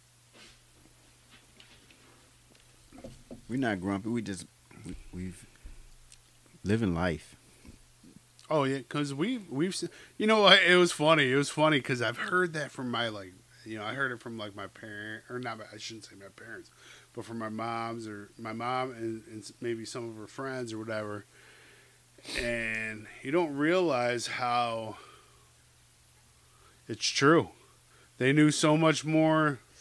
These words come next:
Speaker 1: Yeah,
Speaker 2: You know, they
Speaker 1: that's
Speaker 2: try
Speaker 1: what
Speaker 2: to tell me shit.
Speaker 1: Yeah.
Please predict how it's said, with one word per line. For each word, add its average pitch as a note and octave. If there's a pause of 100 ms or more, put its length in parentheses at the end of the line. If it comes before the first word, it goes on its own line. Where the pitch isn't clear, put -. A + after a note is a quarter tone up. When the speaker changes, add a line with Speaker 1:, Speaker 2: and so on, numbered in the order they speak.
(840)
Speaker 1:
Yeah, G#3
Speaker 2:
You F#3
know, D#3
they E3
Speaker 1:
that's D#3
Speaker 2:
try F#3+
Speaker 1:
what F#3
Speaker 2:
to D#3
tell F3+
me G#3+
shit. C#3 (380)
Speaker 1:
Yeah. E3